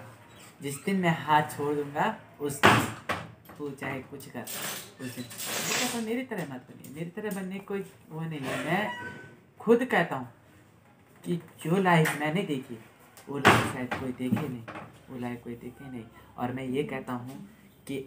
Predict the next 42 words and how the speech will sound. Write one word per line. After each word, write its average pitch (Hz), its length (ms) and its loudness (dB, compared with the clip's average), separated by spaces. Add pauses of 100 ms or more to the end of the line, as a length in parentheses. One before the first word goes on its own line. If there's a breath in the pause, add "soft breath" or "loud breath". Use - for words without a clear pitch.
(140)
आज 214 320 12 (360)
जो 147 120 2
life 139 380 -2
मैं 135 140 -6
देख 185 260 6
रहा 143 100 -4
हूँ, 120 220 -8 (200)
ये 143 120 2
life 123 420 -2
हर 127 100 -6
किसी 127 320 -8
को 127 120 -4
मिले, 123 360 -2 (280 loud breath)
हर 135 140 0
किसी 131 280 -4
को, 123 240 -8
अर्थात 131 580 4 (400 loud breath)
मान, 180 340 8
सम्मान, 170 540 4
प्रतिष्ठा, 170 480 4
जो 170 140 6
आप 165 360 10
लोगों 156 240 2
से 165 120 -2
मुझे 151 220 0
प्रेम, 165 400 4
स्नेह 165 380 4
मिल 160 140 4
रहा 135 200 0
है, 147 300 2 (420)
स्नेह 147 280 0
मिल 143 220 2
रहा 131 180 2
है, 143 160 -4 (180)
आप, 170 320 4 (960)
वो 214 240 4
स्नेह 170 320 4
मुझे 151 240 2
मिले, 117 300 -4 (600)
वो 165 260 2
आपको 175 380 8
मिले, 123 260 0